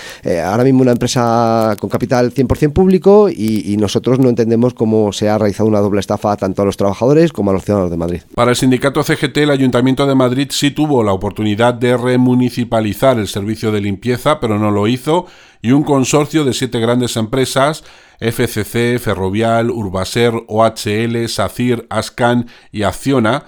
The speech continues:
Speaker 2: ganó el concurso en noviembre por el que el consistorio va a pagar casi setecientos millones de euros por cuatro años, prorrogables a otros dos más. Sebastián Bautista Martín explica cuál hubiera sido la solución más sencilla.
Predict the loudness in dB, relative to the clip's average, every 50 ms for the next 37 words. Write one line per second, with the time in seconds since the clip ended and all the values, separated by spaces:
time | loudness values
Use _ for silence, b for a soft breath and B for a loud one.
0 | b b -4 -2 0 2 2 0 0 2 2 0 2 2 0 0 2 0 0 0
1 | 2 2 2 2 4 4 4 4 2 2 0 0 -2 0 0 0 -2 -2 -4 -4
2 | -4 -2 -2 -4 -4 -4 -4 -6 -4 -2 -2 0 2 2 2 2 2 0 0 -2
3 | -2 -4 -2 -2 -4 -4 -2 -2 -4 -4 -4 -4 -4 -4 -4 -4 -4 -2 0 0
4 | 0 0 -2 -2 -2 -2 0 0 0 0 0 2 2 0 0 0 -2 0 0 0
5 | -2 -2 -4 -4 -6 -6 -4 -2 0 0 0 0 0 -2 -2 0 0 0 0 0
6 | -2 -6 b b b b b b b _ -2 2 2 2 4 4 2 2 2 2
7 | 2 2 0 0 -2 -4 -4 -4 -4 -4 -2 -2 -2 -4 -2 -2 -2 -4 -4 -6
8 | -8 -10 -12 -14 -16 -18 b b b b b b b -6 -4 -2 0 0 0 0
9 | 0 0 2 2 2 2 2 0 -2 -4 -4 -2 0 0 0 0 -2 -2 -2 -2
10 | -2 -4 -4 -6 -6 -4 -2 -2 -2 -4 -2 0 0 2 2 2 2 2 2 2
11 | 0 -2 -4 -4 -2 -2 -2 -2 -2 -4 -4 -4 -6 -6 -6 -4 -4 -2 -2 0
12 | 0 0 0 -2 -4 -6 -8 -8 -12 -16 -18 -20 -20 -20